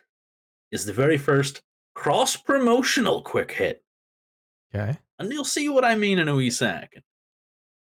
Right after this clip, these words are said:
Speaker 1: On this past week's Raw, we had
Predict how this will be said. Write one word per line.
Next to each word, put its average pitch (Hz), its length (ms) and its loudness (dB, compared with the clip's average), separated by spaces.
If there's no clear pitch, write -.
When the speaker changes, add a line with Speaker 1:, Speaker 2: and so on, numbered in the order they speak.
Speaker 1:
On 185 220 2
this 147 160 0
past 120 500 -2
week's 104 340 -8
Raw, 92 360 -6
we 107 160 -2
had 113 420 -4